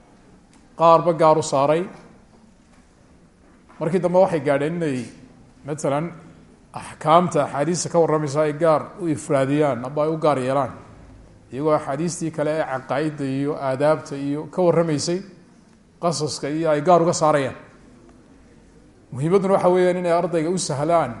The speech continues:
xifdiga axkaamta oo si gaara loogu saaray.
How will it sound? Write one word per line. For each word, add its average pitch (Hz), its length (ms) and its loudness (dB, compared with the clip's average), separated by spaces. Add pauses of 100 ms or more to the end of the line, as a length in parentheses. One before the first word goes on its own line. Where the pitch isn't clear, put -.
(140)
xifdiga 170 480 -2 (2000)
axkaamta 165 560 0 (1200)
oo 113 100 -10
si 175 160 -4
gaara 156 240 4
loogu 131 160 -2
saaray. 85 240 -12